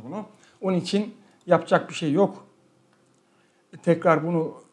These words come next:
tümünü göster diyorum. Tehlikeli dosyaları tut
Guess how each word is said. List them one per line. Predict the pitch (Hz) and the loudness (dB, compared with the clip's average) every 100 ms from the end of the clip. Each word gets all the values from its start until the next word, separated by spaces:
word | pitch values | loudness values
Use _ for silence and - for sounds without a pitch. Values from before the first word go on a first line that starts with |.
| _ _ _ | _ _ _
tümünü | - 175 170 | -2 0 2
göster | 165 160 - 175 160 | 2 2 4 4 4
diyorum. | 139 131 175 196 - _ _ _ _ _ _ _ | 0 -2 -4 -6 -20 _ _ _ _ _ _ _
Tehlikeli | - 165 160 160 | 0 0 0 -4
dosyaları | 165 156 165 160 160 | -4 -4 -4 -8 -10
tut | 180 | -18